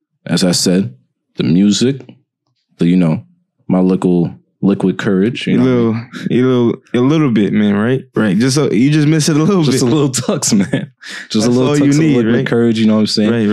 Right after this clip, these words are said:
Speaker 2: right.
Speaker 1: Feel nice. I miss conversations too,
Speaker 2: Bro, I was just about to say that, bro. That's the,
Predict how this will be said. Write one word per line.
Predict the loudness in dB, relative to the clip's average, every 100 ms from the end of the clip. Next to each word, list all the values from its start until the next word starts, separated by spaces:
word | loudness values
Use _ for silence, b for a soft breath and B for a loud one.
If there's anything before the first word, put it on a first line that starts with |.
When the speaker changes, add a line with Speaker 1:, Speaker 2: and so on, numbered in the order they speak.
| 0
Speaker 2:
right. | 0
Speaker 1:
Feel | 2
nice. | 2 2 0 -4 B B
I | 0
miss | 0 0
conversations | -2 0 0 0 -2 -2 -2
too, | 0
Speaker 2:
Bro, | 0 0
I | 0
was | 2
just | 2
about | 2 0
to | 0
say | 0 0
that, | 0 0
bro. | 0 0
That's | -2 -2
the, | -2 -4